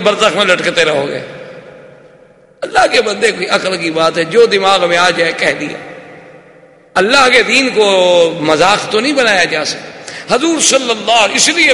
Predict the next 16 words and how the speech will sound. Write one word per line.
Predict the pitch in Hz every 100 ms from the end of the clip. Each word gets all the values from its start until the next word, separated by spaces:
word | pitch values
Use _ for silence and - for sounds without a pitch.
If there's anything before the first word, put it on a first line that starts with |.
| 254
قریش | 302 320 233
نے | 269 269
بھی | 247
اپنا | 240 226
ایک | 214 196
مسئلہ | 214 190 202
بنا | 170 175 185
لیا۔ | 170
انہوں | 185 220
نے |
کہا | 220
نحن | 226 247 240
اہل | 226 190 185
الحرم | 151 220 269 240 - -
فلا | - 302 330
نخرج | 285 214 208